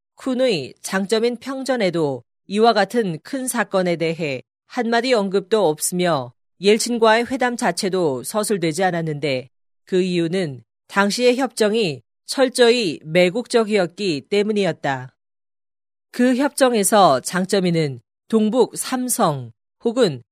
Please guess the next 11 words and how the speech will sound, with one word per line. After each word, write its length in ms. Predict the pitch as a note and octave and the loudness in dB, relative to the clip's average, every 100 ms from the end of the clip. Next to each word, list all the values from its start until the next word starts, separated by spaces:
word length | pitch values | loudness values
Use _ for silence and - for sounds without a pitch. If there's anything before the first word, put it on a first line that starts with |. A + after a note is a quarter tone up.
| _ - | _ 0
대만의 460 | A3 A3+ A#3 C4+ | 4 4 4 4
몇십 500 | G3+ G3+ - A3+ - | 4 2 2 -6 0
배 260 | A3 G3+ D#3 | 2 4 4
면적에 480 | F3 G3 G3 G3 A3 | 2 0 0 0 -2
해당하는 680 | A#3 A3 G3 F#3+ F#3+ C3+ A#2+ _ _ | 0 0 2 0 -2 -4 -12 _ _
백여만 640 | A#3 G#3+ A#3 A#3 B3 E3 D3 | 0 4 6 6 2 0 -4
평방킬로미터의 1200 | C4 C4 C4+ C4 C#4 C4 A#3 A3 A3 G3+ G3+ C#3+ - | -6 0 0 0 2 2 2 0 0 2 2 0 -4
귀중한 480 | G#3 F#3+ F#3 G3+ G3+ | -4 -4 -2 -2 0
영토를 580 | G3 F#3+ E3+ D#3+ C#3+ B2 _ _ | -2 -2 -2 0 0 -4 _ _
러시아에게 800 | D#3+ F#3 F3+ G3 F3 E3+ F#3+ D3 | 0 2 4 4 4 4 2 2
넘겨주었고 1000 | B2+ E3+ F3+ F3 D#3+ D3+ C#3+ - C#3+ C3 | 2 0 2 0 -2 -2 -4 -4 -6 -6